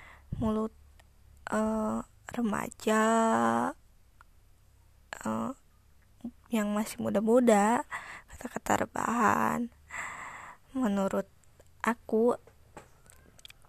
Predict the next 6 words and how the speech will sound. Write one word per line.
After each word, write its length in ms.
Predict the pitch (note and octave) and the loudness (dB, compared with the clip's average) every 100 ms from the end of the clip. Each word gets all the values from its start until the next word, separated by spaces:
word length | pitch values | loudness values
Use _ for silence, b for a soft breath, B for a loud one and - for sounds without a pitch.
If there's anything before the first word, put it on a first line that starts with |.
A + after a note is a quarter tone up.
| - - | -20 -2
rebahan 500 | - - A#3 A#3+ A#3 | 0 2 2 4 2
itu 320 | - - B3 C4 - - - - _ _ - - - - - - - - - | -2 -2 -2 -4 -12 -20 -20 -20 _ _ -20 -20 -20 -20 -20 -20 -20 -20 -6
cukup 480 | - A#3 - A#3+ - | -2 -2 0 -6 -4
penting 560 | - B3+ A#3 A#3 A3+ A3 | -2 0 0 2 2 2
juga 640 | A#3 B3+ C#4+ D#4 D4 A#3 | 2 2 0 0 -2 -2
sih. 480 | - - - A3 C4+ | -6 -8 -2 0 -2